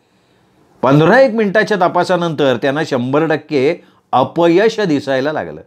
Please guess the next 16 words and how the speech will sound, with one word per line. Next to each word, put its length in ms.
मग 180
मात्र 540
ते 100
स्वतःवर 480
वैतागले. 500
हरवलेला 500
मोबाईल 380
शोधून 360
काढता 320
येत 280
नसेल 480
तर 40
आपला 280
जन्म 320
व्यर्थ 440
म्हणायचा 640